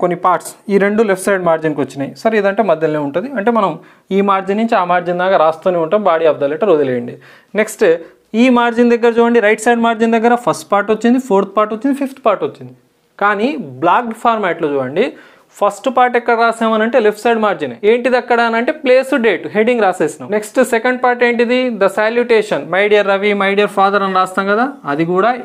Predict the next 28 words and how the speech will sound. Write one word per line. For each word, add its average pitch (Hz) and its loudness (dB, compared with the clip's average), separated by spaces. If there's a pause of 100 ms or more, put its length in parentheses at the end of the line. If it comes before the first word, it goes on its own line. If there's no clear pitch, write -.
ఇటువైపే 170 2
రాసాం. 165 -4
తర్వాత 233 2 (160)
body 226 2
of 226 -4
the 220 4
letter 226 0
ఎలాగో 220 0
ఈ 208 2 (100)
మార్జిన్ 214 0
నుంచి 220 0
ఆ - -2
మార్జిన్ 196 0
దాకా 180 0
అది 175 -2
ఉంటుంది, 190 0 (180)
so 196 -2 (260)
దీన్ని 156 -2
ఇక్కడ 143 -2
రాసుకుందాం 160 -6 (220)
థర్డ్ 151 -2
పార్ట్. 156 -2 (800)
ఆ - 4 (140)
తర్వాత 247 4 (100)
మనం 233 0 (100)
రాస్తున్నటువంటి 214 0 (100)
yours 214 2 (100)
lovingly, 208 0